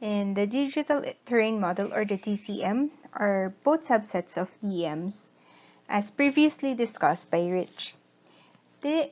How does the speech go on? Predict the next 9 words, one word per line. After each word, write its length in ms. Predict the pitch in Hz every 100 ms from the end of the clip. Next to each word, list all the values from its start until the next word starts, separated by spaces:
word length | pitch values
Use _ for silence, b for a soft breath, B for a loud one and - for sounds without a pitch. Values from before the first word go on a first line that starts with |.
| -
D 220 | 247 285 294
S 140 | 320
Ms 480 | 233 262 320 - - -
includes 600 | 233 226 240 226 208 - -
all 260 | 226 262 311
the 220 | 277 233 - -
acquired 440 | - 226 233 277 269
lidar 300 | 196 202 196
points, 680 | - - 190 254 - -